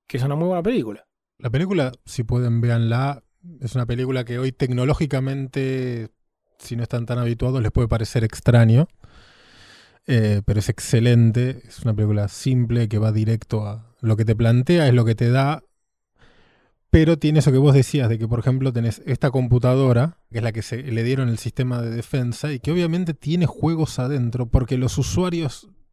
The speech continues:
Speaker 2: le ponían los juegos adentro para poder jugar mientras están, no sé,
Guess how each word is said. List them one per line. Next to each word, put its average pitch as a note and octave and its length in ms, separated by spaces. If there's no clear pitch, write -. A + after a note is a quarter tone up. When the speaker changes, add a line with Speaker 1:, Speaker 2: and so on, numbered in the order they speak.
Speaker 2:
le C3 180
ponían E3 320
los C#3+ 140
juegos D#3+ 160
adentro D#3+ 240
para A#2+ 100
poder C3+ 200
jugar D#3 380
mientras A2+ 340
están, A2 600
no A#2 80
sé, G2 220